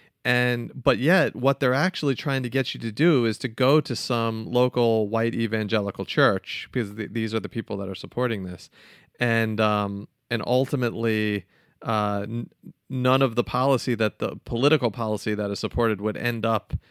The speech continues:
helping refugees or helping people who are anxious, um, or people feeling alone, et cetera. There's another ad here called Dinner Party, where it, the whole point of the,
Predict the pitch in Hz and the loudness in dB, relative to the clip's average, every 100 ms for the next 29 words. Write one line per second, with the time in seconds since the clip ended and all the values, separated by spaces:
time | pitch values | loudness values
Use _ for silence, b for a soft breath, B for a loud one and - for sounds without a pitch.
0 | b - 180 139 113 98 107 101 104 87 | b 2 2 4 0 2 -2 -2 -4 -4
1 | 95 90 107 101 151 147 117 117 - 101 | -6 -6 -4 2 2 2 -2 -4 -4 -4
2 | 101 92 95 92 - - - - b b | -2 -4 -6 -10 -10 -14 -14 -18 b b
3 | b b - 101 104 120 110 101 - 101 | b b -6 -4 -2 -2 -2 -4 -2 -2
4 | 98 95 95 95 92 92 - 92 85 82 | -2 -4 -4 -6 -6 -10 -10 -10 -8 -12
5 | - B B - 107 113 123 123 110 113 | -14 B B -6 -4 0 2 0 0 -2
6 | 113 104 113 107 104 95 123 123 120 - | -2 -2 -4 -4 -4 -6 -4 -2 -2 -2
7 | 117 113 110 104 b b b - 110 107 | -2 -2 -2 -4 b b b -2 2 2
8 | 104 101 - _ _ 127 123 147 131 135 | 2 0 -4 _ _ -4 -2 0 0 2
9 | 147 - 139 127 113 110 - 104 | 2 2 2 2 0 -4 -8 -12